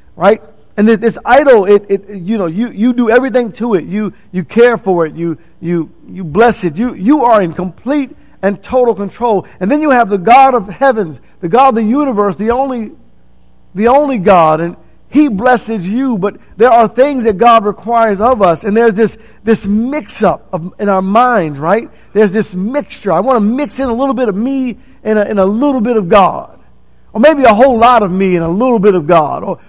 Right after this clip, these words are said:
or whatever the mix-up is. Israel struggled with that. Chapter seven, please, in verse eight. "Ephraim mixes himself with the nations. Ephraim has become a cake not turned." In other words,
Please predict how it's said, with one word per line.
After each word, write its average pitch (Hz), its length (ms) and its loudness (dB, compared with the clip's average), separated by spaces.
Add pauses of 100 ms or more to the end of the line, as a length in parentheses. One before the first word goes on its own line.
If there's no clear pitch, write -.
or 220 100 0
whatever 262 300 4
the 247 80 2
mix-up 240 560 -2
is. 233 220 -2 (220)
Israel 254 440 0
struggled 254 560 -6
with 170 180 -4
that. 143 280 -4 (460)
Chapter 240 300 -2
seven, 196 380 -4
please, 143 380 -6 (260)
in 202 140 -2
verse 208 240 0
eight. 180 280 -2 (1160)
"Ephraim 226 680 6
mixes 240 380 -4
himself 214 600 0 (580)
with 214 240 0
the 202 80 2
nations. 202 920 -4 (380)
Ephraim 240 420 2
has 208 140 2
become 196 460 0
a 175 60 -2
cake 220 440 0 (260)
not 202 320 2
turned." 202 380 0
In 180 80 0
other 285 180 4
words, 247 260 4